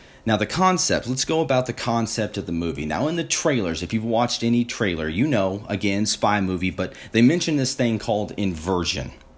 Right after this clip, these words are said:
Okay. Now, inversion, uh, again, uh,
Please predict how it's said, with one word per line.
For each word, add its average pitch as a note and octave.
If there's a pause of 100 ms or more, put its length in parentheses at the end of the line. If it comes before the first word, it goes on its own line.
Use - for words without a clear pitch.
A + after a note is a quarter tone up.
(240)
Okay. D2+ (520)
Now, G2+
inversion, A2+ (100)
uh, A#2
again, A#2 (340)
uh, F#2